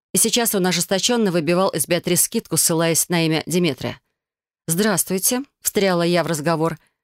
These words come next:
Господин, пробежавшись по мне взглядом, умудрился принять еще более напыщенный вид,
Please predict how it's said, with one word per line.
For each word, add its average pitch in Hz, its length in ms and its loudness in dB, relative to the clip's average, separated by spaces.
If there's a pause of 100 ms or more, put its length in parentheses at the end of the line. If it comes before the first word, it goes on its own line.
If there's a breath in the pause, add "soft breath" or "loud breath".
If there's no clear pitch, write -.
(140)
Господин, 214 480 0
пробежавшись 196 760 0
по 175 140 -2
мне 170 180 2
взглядом, 170 500 0
умудрился 170 540 0
принять 170 380 0
еще 170 200 0
более 180 280 0
напыщенный 147 520 0
вид, 143 220 -2